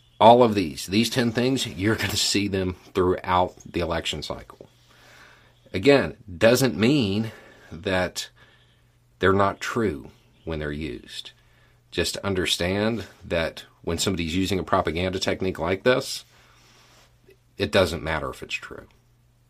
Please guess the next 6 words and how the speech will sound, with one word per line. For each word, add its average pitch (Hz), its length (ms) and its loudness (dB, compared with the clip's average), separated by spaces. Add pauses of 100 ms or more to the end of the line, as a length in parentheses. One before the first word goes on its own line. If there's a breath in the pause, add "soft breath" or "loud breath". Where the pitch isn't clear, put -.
(540)
That, 73 280 -10
that 85 320 0
doesn't 85 300 -6
factor 85 400 -2
into 76 360 -10
it. - 200 -20